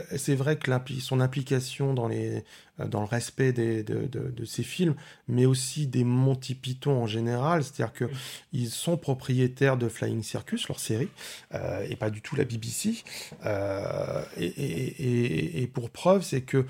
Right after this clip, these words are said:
Speaker 1: euh, enfin, l-, l'info est assez connue, mais, euh, en soixante et onze, alors qu'ils sont en pleine production de la troisième saison de, de Monty Python, quelqu'un les appelle, euh, aux,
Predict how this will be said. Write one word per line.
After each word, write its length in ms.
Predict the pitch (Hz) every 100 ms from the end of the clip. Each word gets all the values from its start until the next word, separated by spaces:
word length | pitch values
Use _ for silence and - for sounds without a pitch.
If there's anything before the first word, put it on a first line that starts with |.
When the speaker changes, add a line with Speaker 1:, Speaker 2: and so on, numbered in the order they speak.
| - - _ -
Speaker 1:
euh, 640 | 110 110 110 107 98 - 160 - - - - - - -
enfin, 160 | - 117
l-, 260 | 101 170
l'info 380 | 156 123 - 147
est 120 | 131
assez 220 | 123 -
connue, 260 | 127 170 220
mais, 160 | 165 127 - - -
euh, 360 | 123 120 120 117
en 260 | 117 117 110
soixante 440 | 143 131 143 131
et 80 | 147
onze, 200 | 160 135
alors 260 | 113 117
qu'ils 160 | - 131
sont 160 | - 135
en 320 | 131 123 117
pleine 300 | - 139 135
production 580 | - 131 131 - 139 135
de 80 |
la 160 | 120 110
troisième 380 | - 117 120 123
saison 320 | 147 170 254
de, 120 | 147
de 120 | 135
Monty 260 | 123 113 -
Python, 320 | - - 190 - - - - -
quelqu'un 280 | 127 123 160
les 180 | 131 113
appelle, 360 | 104 131 135
euh, 280 | 107 90 92
aux, 600 | 98 110 - - -